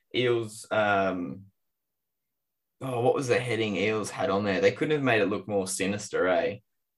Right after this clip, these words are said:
Uh, Junior Paulo story here. And I was like, "Oh, God, what's he done?" That was my first thought, which I hated. And then went into it, I went, "Oh, this is a really nice surprise." So, yeah, cool,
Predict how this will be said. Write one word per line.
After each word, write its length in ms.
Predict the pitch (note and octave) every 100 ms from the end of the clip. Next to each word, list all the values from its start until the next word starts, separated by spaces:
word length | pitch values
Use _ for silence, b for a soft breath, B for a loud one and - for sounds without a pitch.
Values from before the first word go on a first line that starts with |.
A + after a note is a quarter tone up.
| -
Uh, 240 | G2+ G#2+
Junior 340 | G2+ B2 A#2+
Paulo 400 | A2 B2 A2+ A2
story 580 | G2+ - G#2 G2 G2 F#2
here. 460 | G2 G#2 F#2 - G2 - _ _ _ -
And 100 | G#2
I 60 |
was 80 | G2+
like, 180 | G2 -
"Oh, 280 | F#2 E2 -
God, 360 | G2+ F2+ F2+ F#2
what's 200 | G2 G#2
he 80 | F#2
done?" 480 | E2+ E2+ F2 G2 - _ _ -
That 80 |
was 180 | A2 G#2+
my 160 | A#2+ A2+
first 280 | - A2 G2
thought, 240 | G#2+ G2+ -
which 160 | -
I 80 | G2+
hated. 640 | - - A2 G#2 D#2 - - _ _ _
And 120 | - A2+
then 140 | A2+
went 140 | A2+
into 240 | A2 A#2 G#2+
it, 60 |
I 40 | G2
went, 180 | G2+ F#2
"Oh, 120 | F#2
this 120 | -
is 40 | A2+
a 100 | G2
really 200 | G2+ G2
nice 220 | G2 F#2+
surprise." 520 | - - C3+ - -
So, 240 | G#2 G2 G2 - _ _ _ _ _ _ _ _ _ _ _ -
yeah, 160 | E3+ - - _ -
cool, 220 | E3+